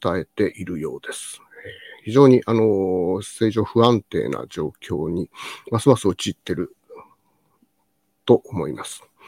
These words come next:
これに関してですけれども、えー、岸田総理がロシアへの制裁措置を発表したというニュースも、あー、届いております。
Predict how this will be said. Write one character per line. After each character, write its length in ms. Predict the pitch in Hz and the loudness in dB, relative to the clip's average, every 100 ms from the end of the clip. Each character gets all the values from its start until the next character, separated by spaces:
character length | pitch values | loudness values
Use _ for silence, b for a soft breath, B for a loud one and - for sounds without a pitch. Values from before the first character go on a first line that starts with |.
| B B B B B B | B B B B B B
こ 80 | 165 | 6
れ 80 | 196 | 8
に 80 | 196 | 8
関 200 | 196 185 | 8 6
し 120 | - | 2
て 80 | 110 | -2
で 100 | 92 | -4
す 140 | - | -4
け 100 | - | -2
れ 80 | 82 | -2
ど 80 | 87 | 0
も、 160 | 92 - | -2 -4
え 140 | 101 | -8
ー、 20 | 98 | -8
岸 200 | - 147 | -4 0
田 80 | |
総 200 | 151 165 | 6 8
理 80 | 127 | 8
が 120 | 104 | 6
ロ 120 | 104 175 | 4 4
シ 160 | - | 8
ア 80 | 151 | 8
へ 80 | 107 | 8
の 120 | 90 | 4
制 220 | - 135 | 0 0
裁 200 | 165 185 | 4 4
措 180 | 180 - | 4 2
置 240 | 175 - | 0 4
を 80 | 117 | 2
発 180 | - 90 _ 120 | 4 -4 _ 0
表 220 | 110 110 | 2 0
し 100 | - | -2
た 140 | 127 | -2
と 160 | - 98 | 2 2
い 80 | 95 | 2
う 160 | 82 | 2
ニ 160 | 78 95 | 0 -2
ュ 40 | |
ー 20 | 76 | -2
ス 160 | - | -6
も、 260 | 78 90 - _ | -4 -2 -4 _
あ 200 | - 85 | -8 -6
ー、 20 | 78 | -4
届 300 | - 78 73 | -6 -8 -8
い 20 | |
て 280 | _ - - | _ -8 -6
お 60 | - | -8
り 100 | 98 | -10
ま 160 | 78 | -10
す。 280 | - - - | -10 -14 -20